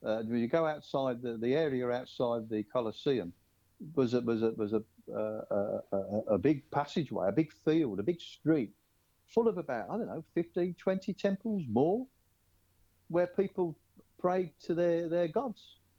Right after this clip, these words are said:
quite openly, and quite mixed. It didn't matter who you were praying for, but th-, they were there. So why can't that still happen? Why are we living in a world where your religion is better than my religion? And I'm gonna kill everybody who believes in your religion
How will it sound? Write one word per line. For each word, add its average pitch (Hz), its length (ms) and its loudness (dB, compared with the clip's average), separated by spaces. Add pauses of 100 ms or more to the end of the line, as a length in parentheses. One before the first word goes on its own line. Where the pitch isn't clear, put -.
(400)
quite 185 200 2
openly, 127 420 -4 (500)
and 139 220 -6
quite - 340 0
mixed. 117 420 -2
It 151 100 -2
didn't 131 220 -2
matter 107 340 -4
who 135 140 2
you 107 220 2
were 101 80 0
praying 87 400 -6
for, 151 240 0 (480)
but 190 160 2
th-, 208 140 0
they 185 120 4
were 190 120 0
there. 247 320 -2
So - 160 -2
why 240 260 -2
can't 254 240 -2
that 202 160 -10
still 165 220 -2
happen? 208 280 -4 (280)
Why 190 180 4
are 240 40 0
we 233 160 0
living 214 260 2
in 196 140 -2
a 190 60 -2
world 185 420 -2 (360)
where 156 180 2
your 202 300 4
religion 127 440 -2
is 151 140 -8
better 170 240 0
than 156 180 0
my 202 220 2
religion? 123 460 -4 (380)
And 143 100 2
I'm 202 140 2
gonna 160 180 -6
kill 196 260 0
everybody 160 460 -2
who 120 60 0
believes 123 280 0
in 113 120 2
your 143 220 4
religion 104 440 -2